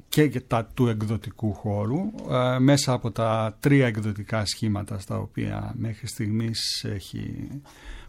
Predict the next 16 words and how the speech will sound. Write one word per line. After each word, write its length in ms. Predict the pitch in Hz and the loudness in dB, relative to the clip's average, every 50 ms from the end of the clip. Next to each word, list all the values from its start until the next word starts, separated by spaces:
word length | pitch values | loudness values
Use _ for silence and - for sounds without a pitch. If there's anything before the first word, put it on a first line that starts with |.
| - | -8
πρωταγωνιστήσει 960 | - 165 165 147 175 170 160 170 170 165 143 - - 151 123 - - - 110 | -2 -2 0 2 4 4 4 6 6 4 4 4 4 4 4 4 0 -2 -4
ως 180 | 110 101 - - | -4 -4 -6 -6
εκδότρια, 680 | 120 107 107 113 113 117 107 - 151 175 185 185 - - _ _ _ _ _ _ | -8 -6 -6 -4 -4 -4 -4 -4 -4 -2 -2 -2 -4 -6 _ _ _ _ _ _
δηλαδή 680 | 127 117 123 123 120 120 113 110 107 120 127 123 117 | 0 0 2 2 2 2 2 2 4 4 4 4 2
τις 380 | 110 - 120 - - - - | 0 -2 -4 -4 -4 -4 -2
εκδόσεις 600 | - 123 117 117 120 113 123 113 - - 110 - | -2 -2 0 0 0 0 0 0 0 -2 -4 -4
Χήτρα, 540 | - - - 135 135 139 151 143 143 147 147 139 - - - - - - - - - - - - _ _ _ _ _ _ | -4 0 0 2 2 2 0 0 0 0 -2 -4 -10 -16 -20 -20 -20 -20 -20 -20 -20 -20 -20 -20 _ _ _ _ _ _
τις, 320 | - 165 - - - - | 4 4 6 6 4 4
ε, 400 | 147 147 139 135 131 131 131 135 143 | 4 6 6 6 6 6 4 4 4
εκδόσεις 640 | 143 120 113 127 117 135 123 110 - 104 113 - | 2 2 4 4 4 4 4 2 0 -4 -4 -2
Ελληνικά 460 | 135 123 120 120 117 117 107 - 117 | 0 2 4 4 4 4 2 0 -2
Γράμματα 480 | 113 110 113 113 113 110 110 107 - 117 | 0 0 0 0 2 2 0 0 -2 -6
και 140 | - - 117 | -6 -6 -8
τις 200 | 95 - - - | -6 -4 -4 -2
εκδόσεις 400 | 117 107 110 117 120 113 101 - | -2 0 0 0 0 0 -2 -4
Πεδίο. 580 | - - 107 98 98 120 143 170 180 185 - | -4 -4 -4 0 2 2 2 2 2 0 -4